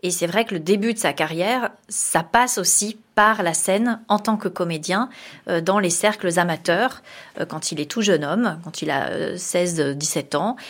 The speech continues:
il se produit dans des petits cercles, euh, amateurs. Et il fait tout, il écrit, il joue.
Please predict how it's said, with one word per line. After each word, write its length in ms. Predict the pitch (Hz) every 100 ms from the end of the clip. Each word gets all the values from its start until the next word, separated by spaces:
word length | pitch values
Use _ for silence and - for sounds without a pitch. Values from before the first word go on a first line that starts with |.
| - 180
il 80 |
se 160 | 165 254
produit 640 | 220 202 175 151 156 240
dans 120 | 226 160
des 120 | 165
petits 300 | - 202 190
cercles, 640 | - 247 - - 156 147 - - - -
euh, 80 | -
amateurs. 580 | 165 143 - 151 220 233 - - - - - - -
Et 300 | 214 247 - _
il 140 | 233
fait 160 | 220 240
tout, 280 | - 175 247
il 140 | 214
écrit, 560 | 180 - 170 190 262 -
il 160 | 196 170
joue. 440 | 160 175 269